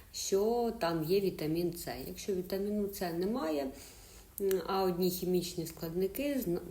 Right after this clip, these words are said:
це перший, е, дзвоник: що це лу-, все-таки лугова змивка, а не кисла. Другий момент.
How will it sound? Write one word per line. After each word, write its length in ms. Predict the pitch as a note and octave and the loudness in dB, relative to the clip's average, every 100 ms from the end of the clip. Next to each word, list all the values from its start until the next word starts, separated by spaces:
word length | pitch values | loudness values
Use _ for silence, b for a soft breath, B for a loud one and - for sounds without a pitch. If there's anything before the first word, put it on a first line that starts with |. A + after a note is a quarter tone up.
| - - | -14 -12
це 340 | - F#3+ D#3+ - - | 0 2 2 0 0
перший, 600 | F3+ E3 - - D3 - - - | 2 2 2 0 -2 -6 -12 -10
е, 40 | D3 C#3 B - - D#3 | -10 -10 B -16 -6 0
дзвоник: 500 | E3 D#3 G3+ C4+ - | 2 4 2 0 -2
що 200 | - D#3+ | -2 -4
це 360 | - F3 A3+ | -2 0 2
лу-, 140 | F#3 E3 - | 2 0 -4
все-таки 500 | - F#3+ F#3 - D#3+ | -2 0 0 0 -2
лугова 540 | E3 D3 D#3 D3 - - | 0 -2 -2 -4 -6 -6
змивка, 520 | C#3 D3 F3 - D#3+ - | -6 -4 -4 -2 -4 -2
а 120 | D#3+ | -2
не 160 | E3+ | -2
кисла. 400 | - - - - - - B B B B B B B | -4 -8 -10 -10 -12 -16 B B B B B B B
Другий 420 | F3 B3 A#3 F3+ | 2 4 6 4
момент. 580 | F3+ F3 E3 D#3+ D3 - | 2 2 0 -2 -4 -8